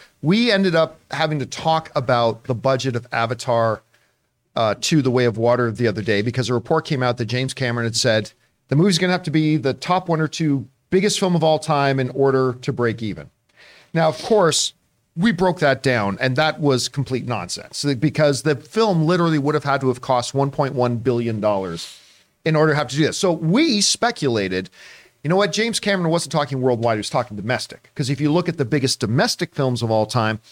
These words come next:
now you're talking in the eight hundred, nine hundred million dollar range, and that seemed to make more sense. Well, now, according to reports like, uh, this one that's coming up here on the screen,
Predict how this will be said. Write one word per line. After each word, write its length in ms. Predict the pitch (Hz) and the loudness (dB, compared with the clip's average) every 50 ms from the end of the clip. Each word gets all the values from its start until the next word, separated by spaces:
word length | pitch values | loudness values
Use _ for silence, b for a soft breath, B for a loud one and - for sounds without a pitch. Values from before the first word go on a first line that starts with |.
| B B B _ | B B B _
now 120 | 240 262 | 0 0
you're 140 | 277 254 240 | 2 0 0
talking 420 | 233 - 214 202 202 202 - 170 165 | 0 0 0 0 0 0 0 0 0
in 100 | 151 143 | 0 0
the 160 | 143 143 139 | 0 0 0
eight 200 | 131 135 135 - | 0 -2 -2 -2
hundred, 340 | - 135 127 120 123 113 110 | -4 -6 -4 -4 -4 -4 -2
nine 260 | 120 123 127 127 120 | -2 -2 0 0 -2
hundred 240 | 127 127 117 110 110 | -2 -2 -2 -2 -2
million 240 | 117 113 110 110 | -2 -2 -2 -2
dollar 240 | 107 107 104 107 107 | 0 0 0 2 2
range, 240 | 104 123 131 127 120 | 0 0 0 -2 -2
and 100 | 123 120 | -2 -2
that 160 | 131 131 131 | -2 -2 -2
seemed 240 | - - 156 143 127 | -2 -4 -4 -4 -4
to 60 | 127 | -2
make 200 | 123 123 120 120 | -2 -4 -4 -4
more 180 | 120 113 110 104 | -4 -6 -4 -4
sense. 360 | - - 123 90 - - B B B B B B B B B B _ | -4 -4 -6 -6 -6 -8 B B B B B B B B B B _
Well, 180 | - 160 156 147 | -2 -2 0 0
now, 540 | 151 190 269 311 254 165 160 190 226 - - _ _ _ | 2 2 2 2 2 2 0 0 -2 -4 -10 _ _ _
according 380 | - 160 - 202 190 185 180 170 | -6 -2 0 2 2 2 2 2
to 60 | 165 156 | 2 2
reports 520 | 151 - - 147 139 139 185 - - - | 2 2 2 2 2 2 2 0 -2 0
like, 320 | 147 139 139 135 127 - | 2 2 2 2 0 0
uh, 160 | 139 127 120 120 | 2 2 2 2
this 280 | - 139 135 - - | 2 0 0 0 0
one 160 | 139 131 123 | 0 0 0
that's 200 | 120 117 113 - | 0 0 0 -2
coming 280 | - - - 147 131 127 | -6 -4 -4 -2 -2 -2
up 120 | 120 - | -2 -4
here 120 | - 120 120 | -4 -4 -4
on 80 | 117 | -4
the 60 | 107 98 | -4 -4
screen, 380 | - - 117 120 151 196 196 | -6 -6 -4 -2 -2 -4 -4